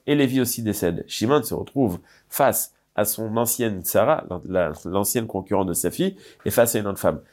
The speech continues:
Les deux femmes sont p'turotes. La Tsara, puisqu'elle, elle a gagné ce statut de Tsara, et la, l'autre concurrente, la concurrente qui se retrouve chez Lévi, c'est la concurrente de la concurrente, elle est donc interdite aussi. Les deux cas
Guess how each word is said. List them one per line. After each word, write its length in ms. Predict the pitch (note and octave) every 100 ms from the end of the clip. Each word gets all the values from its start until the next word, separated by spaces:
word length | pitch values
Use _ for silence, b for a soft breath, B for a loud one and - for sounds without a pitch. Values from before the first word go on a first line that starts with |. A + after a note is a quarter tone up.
| b -
Les 360 | A2 G#2 - -
deux 320 | G#2+ D#3+ E3
femmes 380 | - C#3 F3 G3+
sont 200 | - C#3
p'turotes. 480 | B2+ D3 B2+ B2+ - _ _
La 180 | D#2+ B2+
Tsara, 500 | B2+ A#2+ G#2+ F#2 - b b -
puisqu'elle, 560 | A#2 A#2 G2 F2 A1 -
elle 120 | E2
a 80 | F#2
gagné 280 | F2 F#2 G2
ce 140 | -
statut 360 | F2 - F2+ F#2
de 80 | C#2+
Tsara, 420 | - C#2+ B2 E3 b b b -
et 120 | G#2
la, 260 | G#2 F#2 -
l'autre 480 | A2 D3+ G3+ G3+ -
concurrente, 520 | C3+ A#2 D3+ F#3 C#3
la 100 | G2+
concurrente 460 | F#2+ - - B2 A#2
qui 100 | -
se 120 | F#2
retrouve 320 | F#2 - A#2+
chez 160 | - A#2
Lévi, 340 | C3+ F3 D3+ B B
c'est 160 | - A#2+
la 80 | A2+
concurrente 400 | A2+ A2+ A2+ A#2
de 60 |
la 80 | F#2+
concurrente, 420 | F#2+ E2+ - C#3+
elle 120 | A#2 G2+
est 40 |
donc 260 | G#2 A#2 -
interdite 460 | F#2+ F#2 E2 E2+ -
aussi. 280 | - - - _ _ _ _ _ _ _ - - B B B -
Les 100 | A2
deux 140 | C#3+
cas 340 | D#3+ A#2 E2+